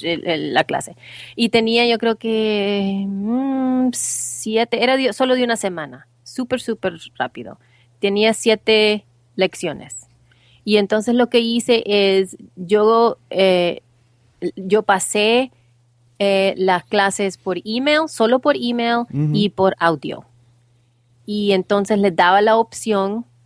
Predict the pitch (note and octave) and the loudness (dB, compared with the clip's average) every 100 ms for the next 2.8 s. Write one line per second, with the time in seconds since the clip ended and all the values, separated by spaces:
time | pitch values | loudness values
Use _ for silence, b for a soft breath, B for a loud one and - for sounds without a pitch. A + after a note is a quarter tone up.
0 | _ - F3 F3+ E3+ D#3+ F3 A#3+ B3+ A#3 | _ -12 -2 0 2 2 2 2 2 2
1 | G#3 G#3+ A3 - E3+ D#3 D#3 E3+ D#3+ F3+ | 2 2 0 -2 -2 -2 0 2 4 2
2 | G3 A3 A3 A3+ G3+ E3+ E3+ | 0 0 0 0 0 0 0